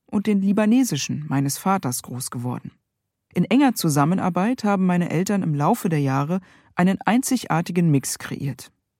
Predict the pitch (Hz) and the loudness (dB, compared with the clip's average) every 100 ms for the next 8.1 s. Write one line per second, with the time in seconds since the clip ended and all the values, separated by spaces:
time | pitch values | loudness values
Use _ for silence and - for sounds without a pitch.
0 | _ _ _ - 226 240 151 - - - | _ _ _ -2 4 4 4 0 -8 -4
1 | 165 156 147 143 - 160 214 - - 160 | -2 0 0 0 2 2 2 0 -2 0
2 | 160 151 147 139 - 147 170 214 175 139 | 2 2 0 -2 -2 0 2 2 0 -4
3 | - 127 - _ _ _ - _ _ 165 | -4 -8 -10 _ _ _ -20 _ _ -2
4 | 151 165 247 - 180 123 - _ - 156 | 2 2 2 2 0 0 -2 _ -2 2
5 | 190 220 147 135 - 147 180 156 139 - | 2 0 -4 -6 0 2 2 0 -2 -6
6 | - _ _ 190 196 240 208 185 160 180 | -20 _ _ -6 -4 0 0 0 0 0
7 | 208 165 160 185 - 151 139 127 - 120 | 0 -4 -4 -4 -4 -2 -2 -4 -8 -8
8 | - | -10